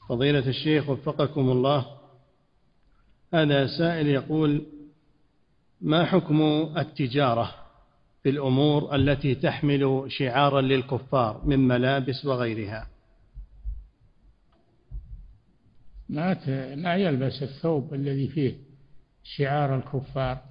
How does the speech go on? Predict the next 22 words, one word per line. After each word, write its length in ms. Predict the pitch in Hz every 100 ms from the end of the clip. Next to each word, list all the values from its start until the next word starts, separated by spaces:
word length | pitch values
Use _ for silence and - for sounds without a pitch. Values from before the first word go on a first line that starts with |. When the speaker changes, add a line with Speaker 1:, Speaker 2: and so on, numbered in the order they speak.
| - -
Speaker 2:
ما 200 | 151 180
يحمل 380 | 170 151 139
شعار 440 | 127 143 127 135 127
الكفار، 560 | 117 131 - - 131 - - - _ _ _ _ _
ولا 160 | 151 170
يلبسه 800 | 147 131 131 139 - 127 127 135 - - -
ولا 280 | 143 151 156
يلبسه 640 | 156 139 156 - 156 147
لأولاده. 920 | 139 135 127 131 147 135 131 127 127 - - _ _ 151
نعم، 220 | 147 110 - _ _ - - _ _
لا 120 | 143 175
بد 260 | 175 135
من 320 | 151 147 147 143
إزالته. 540 | 151 139 123 120 131 - _ _ -
نعم. 180 | 143 113 - - _ _ _ _ _ _ - - _ _ _ _ - 214
Speaker 1:
فضيلة 400 | 147 135 151 147
الشيخ 460 | 143 - 160 160 160
وفقكم 680 | 143 160 156 151 151 139
الله، 420 | 127 127 151 135 143
هذا 200 | 139 127 -
سائل 320 | 165 160 147
يقول: 560 | 131 131 147 151 143